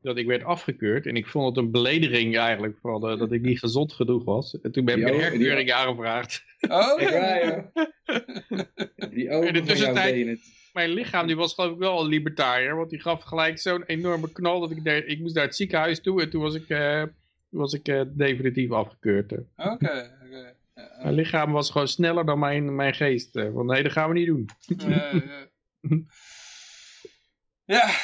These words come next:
Speaker 3: maar even kijken. Ja, we, we, we, dit berichtje kunnen we verder wel laten voor wat het is.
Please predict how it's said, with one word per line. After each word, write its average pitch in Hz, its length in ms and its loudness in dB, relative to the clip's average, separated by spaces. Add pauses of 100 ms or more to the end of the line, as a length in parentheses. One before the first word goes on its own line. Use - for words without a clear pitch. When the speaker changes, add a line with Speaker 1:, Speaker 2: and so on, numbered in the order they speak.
(320)
Speaker 3:
maar 254 600 2 (100)
even 208 140 -4
kijken. 226 680 2
Ja, 170 480 2
we, 151 220 -12
we, 147 540 -6
we, 139 80 -10
dit 143 180 -12
berichtje 147 300 -10
kunnen 143 320 -8
we 135 80 -10
verder 143 500 -10
wel 143 380 -4
laten 165 540 -4
voor 165 160 -6
wat 160 200 -4
het 165 280 -4
is. 208 480 -4